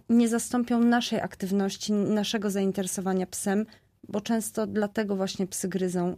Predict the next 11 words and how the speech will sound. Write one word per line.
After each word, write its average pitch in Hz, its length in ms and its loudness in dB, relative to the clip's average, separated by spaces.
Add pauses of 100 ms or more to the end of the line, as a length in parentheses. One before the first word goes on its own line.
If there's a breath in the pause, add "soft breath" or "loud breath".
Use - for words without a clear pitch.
że 196 140 -6
są 214 180 0
znudzone. 180 580 -2
Kiedy 185 280 -4
zostają 190 380 -2
same 185 320 0
pod - 500 -6
nieobecność 180 540 0
właścicieli 175 480 -4
w 160 80 -6
domu, 175 360 0